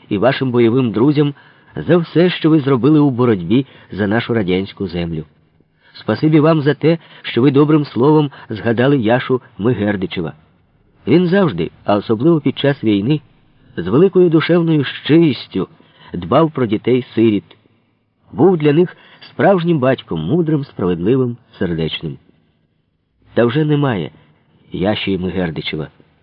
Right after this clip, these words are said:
Він помер на п'ятдесят шостому році життя,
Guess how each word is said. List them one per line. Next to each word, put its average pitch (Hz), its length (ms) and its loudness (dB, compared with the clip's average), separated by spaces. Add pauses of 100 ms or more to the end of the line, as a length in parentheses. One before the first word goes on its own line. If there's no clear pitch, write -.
(920)
Він 160 180 2
помер 180 400 2 (160)
на 127 140 0
п'ятдесят 135 420 -2
шостому 147 400 -2
році 120 260 0
життя, 113 500 -2